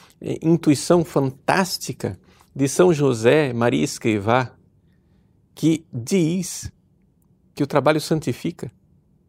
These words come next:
Não é? O que é que está por trás dessa história de "o trabalho santifica"? Quer dizer que o seu papel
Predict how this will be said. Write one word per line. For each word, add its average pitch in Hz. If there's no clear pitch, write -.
Não 110
é? 135
O -
que -
é 180
que 180
está 190
por 180
trás 156
dessa 135
história 139
de 123
"o 147
trabalho 127
santifica"? 131
Quer 151
dizer 156
que 175
o 151
seu -
papel 175